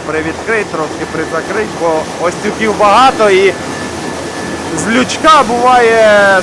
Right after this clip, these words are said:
сиплеться різною швидкістю, так би мовити. Значить, після такої роботи у нас натура получається шістсот грамів,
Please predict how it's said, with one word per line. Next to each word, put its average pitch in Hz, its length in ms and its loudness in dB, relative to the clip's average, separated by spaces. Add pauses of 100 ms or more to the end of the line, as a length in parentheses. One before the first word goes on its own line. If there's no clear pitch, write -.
(120)
сиплеться 226 640 0
різною 233 520 0
швидкістю, 254 800 -4
так 151 200 -4
би 151 140 -2
мовити. 110 380 -4 (120)
Значить, 226 320 0
після 262 300 -4
такої 233 380 0
роботи 214 520 -2 (120)
у 208 40 -4
нас 175 180 0 (160)
натура 190 540 -4
получається 156 920 -4 (360)
шістсот 196 440 -4 (120)
грамів, 269 500 0